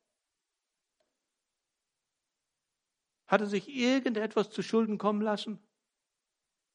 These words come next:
In irgendeiner Form? Kann mir jemand sagen, was er falsch gemacht hat? Ich wüsste nix. Hat er diesen Tod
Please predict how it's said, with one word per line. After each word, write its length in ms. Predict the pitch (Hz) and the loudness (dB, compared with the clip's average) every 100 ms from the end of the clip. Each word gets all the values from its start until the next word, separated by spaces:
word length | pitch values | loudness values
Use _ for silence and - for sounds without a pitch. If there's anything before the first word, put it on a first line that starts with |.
| _ _ | _ _
In 160 | 170 220 | -4 -2
irgendeiner 680 | 302 233 226 208 202 196 | 4 4 4 2 0 0
Form? 460 | - 208 208 208 196 _ _ _ | 2 2 2 0 -8 _ _ _
Kann 180 | - 196 | -2 2
mir 100 | 196 | 2
jemand 340 | 190 208 196 | 2 2 2
sagen, 340 | 185 202 202 190 | 6 6 4 2
was 200 | 190 214 | 0 0
er 80 | 190 | -2
falsch 280 | 202 185 | 0 0
gemacht 300 | - 196 180 | -2 -2 0
hat? 200 | 196 - - _ _ _ _ _ _ _ _ _ _ _ _ _ _ _ _ _ _ _ _ _ _ _ _ _ | -2 -4 -10 _ _ _ _ _ _ _ _ _ _ _ _ _ _ _ _ _ _ _ _ _ _ _ _ _
Ich 220 | 185 180 | -6 -2
wüsste 260 | 208 196 226 | -2 0 0
nix. 400 | 247 - - - _ _ _ _ _ _ _ _ _ _ _ _ _ _ _ _ _ _ _ _ _ _ _ _ _ _ _ _ _ _ _ _ _ - | -2 -4 -12 -20 _ _ _ _ _ _ _ _ _ _ _ _ _ _ _ _ _ _ _ _ _ _ _ _ _ _ _ _ _ _ _ _ _ -6
Hat 240 | 190 196 | -4 0
er 140 | 185 175 | 0 0
diesen 480 | 175 208 208 196 | -2 -2 -2 -6
Tod 580 | - 185 196 214 208 - | 2 6 8 8 4 -8